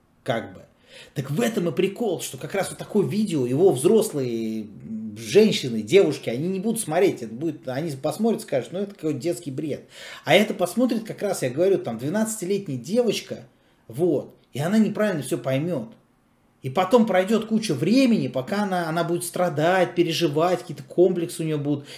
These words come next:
И потом пройдёт какое-то время, и она будет с этим, блядь, страдать, вот, прежде чем как поймёт, что всё это полная хуйня была. А кто-то и не поймёт ещё, к тому же. Вот. И будет думать всю жизнь, что она какая-то не такая.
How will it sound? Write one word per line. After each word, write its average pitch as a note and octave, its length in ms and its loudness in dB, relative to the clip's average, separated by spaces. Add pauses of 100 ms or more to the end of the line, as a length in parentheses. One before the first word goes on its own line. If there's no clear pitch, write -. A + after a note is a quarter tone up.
(100)
И C3 40 -6
потом F#3 300 4
пройдёт G#3 240 -2
какое-то G3 160 -4
время, G#3+ 220 0 (160)
и D3 80 0
она G#3 220 6
будет G#3+ 320 0
с - 60 -8
этим, F3+ 200 -6
блядь, F3+ 200 2
страдать, G3+ 460 0 (280)
вот, C#3+ 380 2 (360)
прежде G3+ 420 4
чем F#3+ 220 -2
как F#3 200 -4
поймёт, F#3+ 380 4
что - 180 -4
всё - 240 0
это A3 140 0
полная F3 420 4
хуйня E3 540 0
была. G#2+ 380 -4 (280)
А C3+ 80 -8
кто-то F3 360 2
и G3+ 60 2
не G3+ 100 4
поймёт F#3 480 0
ещё, G#2 240 -10 (240)
к - 60 -20
тому A2 320 -4
же. A2+ 160 -18 (800)
Вот. A#2+ 400 -2 (360)
И B2+ 60 -8
будет E3+ 260 2
думать E3+ 280 2
всю D3+ 120 -2
жизнь, C3 220 -2
что - 180 -6
она D3+ 140 -2
какая-то C3 380 -4
не A#2 80 -6
такая. A2 520 -10